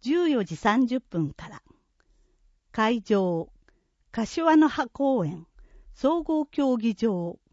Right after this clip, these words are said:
柏市。対象、市内在住、在勤、在学者。定員、一組につき二人まで。千五百組、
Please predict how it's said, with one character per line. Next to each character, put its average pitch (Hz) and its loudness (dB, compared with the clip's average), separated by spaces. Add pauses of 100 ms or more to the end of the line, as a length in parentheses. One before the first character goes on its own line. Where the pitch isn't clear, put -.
(400)
柏 269 -4
市。 - -20 (1000)
対 254 0
象、 202 -4 (680)
市 349 -2
内 277 2
在 202 -2
住、 180 -6 (320)
在 214 -2
勤、 175 -4 (420)
在 262 0
学 - -6
者。 - -16 (1300)
定 233 2
員、 196 -2 (460)
一 - -8
組 214 0
に 165 -2
つ - -20
き - -12
二 320 0
人 320 2
ま 185 2
で。 - -18 (960)
千 311 4
五 185 -6
百 247 -6 (160)
組、 151 -6